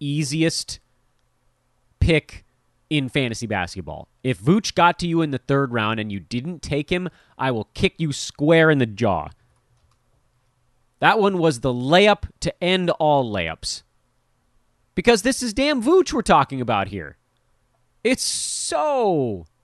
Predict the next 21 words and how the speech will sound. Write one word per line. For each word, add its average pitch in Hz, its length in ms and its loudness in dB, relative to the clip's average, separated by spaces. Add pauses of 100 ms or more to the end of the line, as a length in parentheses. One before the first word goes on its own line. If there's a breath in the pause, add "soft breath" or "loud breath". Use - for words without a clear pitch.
so 254 1080 2
easy. 185 640 -6 (1200)
And 220 160 2
I 220 80 4
know 220 240 4
that 208 160 2
the 160 80 -6
trade, 135 760 -2
the 135 80 -6
midseason 160 540 -4
trade, 127 520 -2
did 151 280 -2
put 156 180 -4
a 143 60 -2
little 165 280 0
bit 143 140 0
of 113 60 -4
a 110 60 -4
damper 117 420 -4
on 95 100 -2
his, 95 320 -8